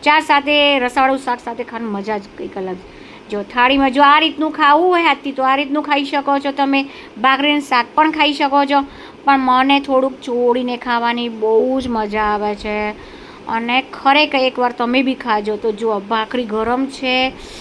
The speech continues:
એટલે મારા હાથથી, એટલે થોડુંક ધીમે ધીમે હું કરું છું, મસળું છું. એકદમ ઝીણો ઝીણો આમ જેરીઓ કરી દેવાનો આપણે. નાના છોકરાઓ ના ખાતા હોય ને ડુંગળી બટેકાનું શાક,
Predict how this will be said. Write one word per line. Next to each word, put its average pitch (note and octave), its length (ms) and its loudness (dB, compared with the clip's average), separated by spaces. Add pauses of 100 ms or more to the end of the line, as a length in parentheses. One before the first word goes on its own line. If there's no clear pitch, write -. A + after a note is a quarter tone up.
(300)
એટલે A#3 300 -4
મારા A#3 280 2
હાથથી, B3+ 880 -4
એટલે B3 440 -2
થોડુંક B3 440 -6
ધીમે A#3+ 220 -2
ધીમે A#3+ 220 -2
હું A#3+ 160 -4
કરું A3+ 300 0
છું, C#4+ 280 -2 (440)
મસળું A#3+ 440 -2
છું. C#4+ 360 0 (480)
એકદમ D#4 380 0 (140)
ઝીણો E4+ 320 8
ઝીણો F#4+ 240 6
આમ G4 500 4 (280)
જેરીઓ F#4+ 420 6
કરી E4 280 2
દેવાનો A#3+ 500 0
આપણે. A3 380 -2 (840)
નાના B3 320 4
છોકરાઓ E4 300 2
ના D#4 220 4
ખાતા E4+ 340 2
હોય G#4 140 6
ને F#4 80 4
ડુંગળી D#4 300 4
બટેકાનું D4+ 480 2
શાક, D4 320 2